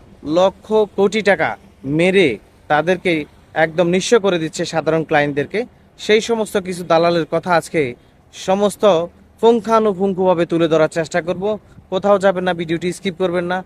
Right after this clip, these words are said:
চ্যানেলটি সাবস্ক্রাইব করে সাবলীল একটি মন্তব্য করে ভিডিওটি দেখা শুরু করেন। চলুন আমরা মূল পর্বে চলে যাই। দর্শক, ভিডিওতে শুরুতে একটা অংশ বিশেষ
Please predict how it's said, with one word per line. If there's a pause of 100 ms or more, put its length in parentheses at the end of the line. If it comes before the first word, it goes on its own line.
(260)
চ্যানেলটি
সাবস্ক্রাইব
করে (360)
সাবলীল
একটি
মন্তব্য
করে
ভিডিওটি
দেখা
শুরু
করেন। (560)
চলুন
আমরা
মূল
পর্বে
চলে
যাই। (340)
দর্শক, (380)
ভিডিওতে
শুরুতে
একটা (460)
অংশ
বিশেষ